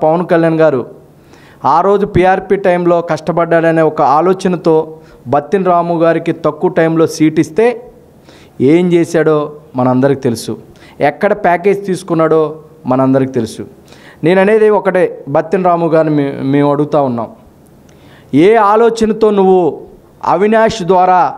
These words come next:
జగన్మోహన్ రెడ్డి దగ్గరికి వెళ్ళి కండవ వేయించుకున్నావో, నువ్వు ఏదైతే చెప్తున్నావో కాపు కమ్యూనిటీకి కానీ జన సైనికులకు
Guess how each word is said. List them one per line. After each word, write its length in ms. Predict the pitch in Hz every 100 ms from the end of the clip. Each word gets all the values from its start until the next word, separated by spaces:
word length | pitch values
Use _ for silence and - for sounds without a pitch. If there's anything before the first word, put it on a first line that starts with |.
| - - - _ - - - 143
జగన్మోహన్ 480 | 165 196 196 190 180
రెడ్డి 140 | 170 165
దగ్గరికి 300 | 156 160 160
వెళ్ళి 240 | 156 156 135 - -
కండవ 200 | 143 160 160
వేయించుకున్నావో, 720 | 156 147 - 147 143 143 139 127 - - - - - -
నువ్వు 160 | 139 156 151 185
ఏదైతే 360 | 208 208 208 202
చెప్తున్నావో 560 | 175 - 185 170 165 165 160
కాపు 200 | 151 165 170
కమ్యూనిటీకి 460 | 160 156 160 151 131 151
కానీ 180 | 151 143 147 127
జన 140 | 139 156 160
సైనికులకు 440 | 160 151 147